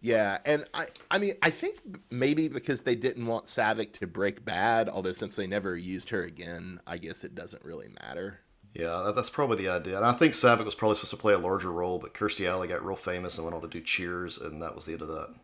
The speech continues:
Speaker 1: In the novels, like, sometime in the later twenty-third or early twenty-fourth century, like, Saavik and Spock get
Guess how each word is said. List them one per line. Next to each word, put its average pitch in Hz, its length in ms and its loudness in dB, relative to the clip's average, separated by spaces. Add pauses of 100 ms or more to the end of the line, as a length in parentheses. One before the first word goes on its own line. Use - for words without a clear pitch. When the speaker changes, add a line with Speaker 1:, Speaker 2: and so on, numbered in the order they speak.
(120)
Speaker 1:
In 139 140 -2
the 113 60 -2
novels, 117 840 0
like, 87 380 -4
sometime 98 840 -2
in 98 200 -6
the 90 100 -2
later 90 760 -4
twenty-third 92 640 -2
or 85 120 -6
early 90 460 -4
twenty-fourth 87 480 -6
century, 69 400 -6
like, 60 160 -10
Saavik - 460 -6
and - 80 -14
Spock - 340 -8
get - 160 -14